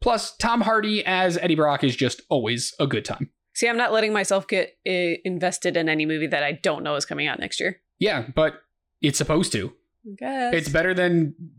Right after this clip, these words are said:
Speaker 1: being excited for a terrible movie,
Speaker 2: <laughs>
Speaker 1: one that you had readily admitted was terrible, and yet here we are.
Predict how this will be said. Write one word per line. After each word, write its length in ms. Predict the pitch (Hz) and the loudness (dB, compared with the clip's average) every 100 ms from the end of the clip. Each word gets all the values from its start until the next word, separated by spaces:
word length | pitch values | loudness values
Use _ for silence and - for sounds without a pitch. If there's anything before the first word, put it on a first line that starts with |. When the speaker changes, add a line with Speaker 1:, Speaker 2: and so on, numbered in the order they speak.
| - | -6
Speaker 1:
being 240 | 170 190 | -2 2
excited 400 | 170 151 165 180 | 2 2 2 2
for 120 | 170 156 | 2 0
a 60 | |
terrible 440 | - 143 185 180 170 | 0 2 2 2 4
movie, 400 | 196 220 147 - - - | 4 4 2 2 -2 -2
Speaker 2:
<laughs> 260 | - 359 415 | -2 0 2
Speaker 1:
one 160 | 147 165 | 2 2
that 180 | 349 | 2
you 80 | 180 | 2
had 180 | 175 139 | 2 2
readily 400 | 156 185 185 180 | 2 2 4 4
admitted 380 | 175 208 214 147 | 4 2 2 2
was 140 | 143 | 0
terrible, 640 | - 165 214 151 120 127 165 | 2 2 2 2 2 2 2
and 180 | 147 139 | 2 4
yet 380 | 139 135 127 - _ | 4 2 0 -4 _
here 200 | - 135 | -2 0
we 160 | 165 208 | 2 4
are. 380 | 262 175 156 | 4 4 0